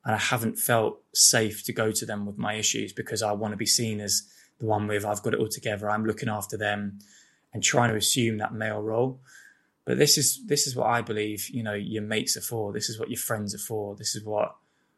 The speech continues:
other groups of men can be for. And again, we spoke about the influence in the media, and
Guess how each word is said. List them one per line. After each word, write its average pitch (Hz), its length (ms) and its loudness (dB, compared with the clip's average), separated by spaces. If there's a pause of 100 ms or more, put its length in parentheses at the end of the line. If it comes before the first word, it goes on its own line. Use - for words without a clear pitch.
(140)
other 110 160 4
groups 101 300 0
of 107 100 -4
men 107 300 -4
can 104 140 -10
be 98 100 -8
for. 104 400 -4 (720)
And 107 200 0
again, 110 280 2
we 101 80 -4
spoke 107 320 -2
about 107 400 -2 (120)
the 113 220 -4
influence 110 420 -2
in 107 60 -8
the 101 80 -6
media, 107 560 -2
and 104 340 -8